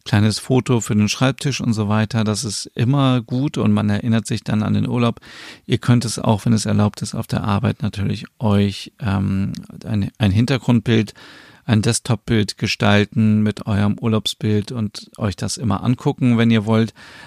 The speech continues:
Aber man kann auch, ähm, zum Beispiel Mitbringsel mitbringen <laughs> und kann dann sich noch schön an den Urlaub erinnern.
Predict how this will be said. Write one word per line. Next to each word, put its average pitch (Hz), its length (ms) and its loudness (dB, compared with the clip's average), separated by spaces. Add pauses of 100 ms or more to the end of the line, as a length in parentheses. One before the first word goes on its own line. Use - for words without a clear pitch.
(180)
Aber 143 380 2
man 131 260 2
kann 123 540 -2
auch, 113 720 0
ähm, 110 500 2
zum - 180 -2
Beispiel 104 460 -2
Mitbringsel 131 880 -2
mitbringen 139 720 -4 (400)
<laughs> - 300 -20
und 110 800 4 (160)
kann 104 280 2
dann 107 280 0
sich 101 200 -8
noch 107 140 -4
schön 110 300 0
an 104 100 -2
den 101 260 0
Urlaub 110 360 2
erinnern. 104 560 -4